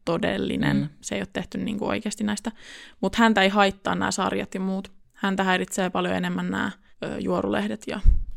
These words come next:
Speaker 1: niinku tämmöset, jotka ei perustu edes todellisiin tapahtumiin.
Speaker 2: Joo.
Speaker 1: Hän teki tän siis James Corden shows. Onko se Gordon? Corden.
Speaker 2: Corden.
Speaker 1: Corden.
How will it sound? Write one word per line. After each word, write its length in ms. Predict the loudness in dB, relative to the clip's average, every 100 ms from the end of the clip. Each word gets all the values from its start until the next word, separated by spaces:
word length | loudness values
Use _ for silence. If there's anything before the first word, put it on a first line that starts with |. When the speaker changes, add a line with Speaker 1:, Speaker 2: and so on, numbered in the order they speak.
| -14 -20 -16
Speaker 1:
niinku 240 | -12 -12 -8
tämmöset, 540 | -6 -4 -6 -10 -12 -10 -10 -12 -20 -20 -10
jotka 260 | -10 -4 -4
ei 80 | -2
perustu 360 | -4 -6 -6
edes 160 | -6 -6
todellisiin 460 | -4 -4 -2 -2 -4
tapahtumiin. 640 | -4 -8 -6 -4 -2 -2 -4 -4
Speaker 2:
Joo. 220 | -2 -4 -8 -20 -4
Speaker 1:
Hän 140 | 0
teki 180 | 2 2
tän 180 | 0 0
siis 380 | 2 0 0 -4 -2
James 440 | 0 0 -4 -6
Corden 500 | -4 -4 -2 -6 -8
shows. 400 | -8 -8 -8 -8 -8
Onko 120 | -8
se 60 |
Gordon? 420 | -6 -6 -6 -8 -8
Corden. 280 | -8 -6 0
Speaker 2:
Corden. 340 | 2 2 -2
Speaker 1:
Corden. 320 | -4 -6 -10